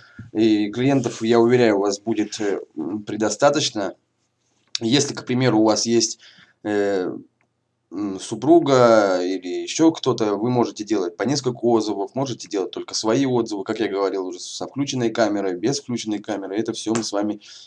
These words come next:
обязательно уточним при того, как будем добавлять нашу услугу. И второе, это, перейдя в каталог, новые товары, мы просто ищем. Вот четыре, вот в-, автор выпис-, одиннадцать часов назад вышел, э,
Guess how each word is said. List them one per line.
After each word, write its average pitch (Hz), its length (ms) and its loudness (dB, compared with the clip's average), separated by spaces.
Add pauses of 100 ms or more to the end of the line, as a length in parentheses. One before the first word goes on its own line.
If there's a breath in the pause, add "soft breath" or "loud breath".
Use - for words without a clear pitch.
(160 loud breath)
обязательно 113 380 0
уточним 113 520 0
при 110 440 2
того, 107 240 0
как 113 140 -10
будем 107 180 -2
добавлять 107 400 -2
нашу 107 240 -4
услугу. 95 420 -8
И 131 120 -2
второе, 143 420 4
это, 107 340 -2 (500 soft breath)
перейдя 117 300 4
в 120 80 -2
каталог, 131 720 4
новые 113 460 0
товары, 113 500 4 (1700 loud breath)
мы 135 120 0
просто 120 540 2
ищем. 127 300 -2
Вот 135 160 0
четыре, 117 280 0
вот 127 280 0
в-, 110 340 0
автор 123 300 2
выпис-, 123 340 -4
одиннадцать 117 440 -2
часов 113 240 -2
назад 110 320 -2
вышел, 110 420 -2
э, 98 480 -4